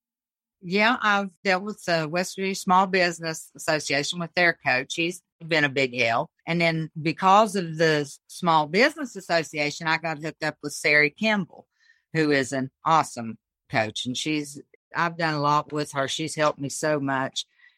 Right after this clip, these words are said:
She's been real encouraging, and, uh, she's just awesome with dealing with your head. <laughs> And then she has a lot of, you know, the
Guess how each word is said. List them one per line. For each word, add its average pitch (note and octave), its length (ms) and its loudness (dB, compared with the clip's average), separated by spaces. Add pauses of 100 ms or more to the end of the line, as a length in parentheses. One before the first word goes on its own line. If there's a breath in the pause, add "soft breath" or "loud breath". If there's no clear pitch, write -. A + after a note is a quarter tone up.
She's D3 280 -4
been D3 160 0
real D#3 200 4
encouraging, D#3 840 0
and, C#3 280 -6
uh, C3 360 0
she's E3 340 -6
just D3+ 240 -4 (140)
awesome C#3+ 440 2
with C3+ 140 -8 (120)
dealing D3 380 0
with C#3 160 -4 (380)
your D#3 180 4
head. E3 440 2 (160)
<laughs> G3+ 240 -4 (1700 loud breath)
And E3 80 -4
then E3 140 0
she A3+ 240 -2
has F3+ 300 0
a D3+ 80 -4
lot D#3+ 320 2
of, D3+ 220 -8
you D#3 100 -4
know, C#3 100 2
the C3 180 -6